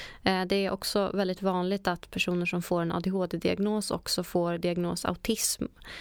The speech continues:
Och ungefär trettio procent av mina patienter har också en autismdiagnos.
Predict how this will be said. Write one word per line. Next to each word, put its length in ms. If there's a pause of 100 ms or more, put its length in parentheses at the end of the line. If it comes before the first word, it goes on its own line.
(200)
Och 220
ungefär 320
trettio 340
procent 480
av 400
mina 380
patienter 560
har 260
också 260
en 120
autismdiagnos. 1160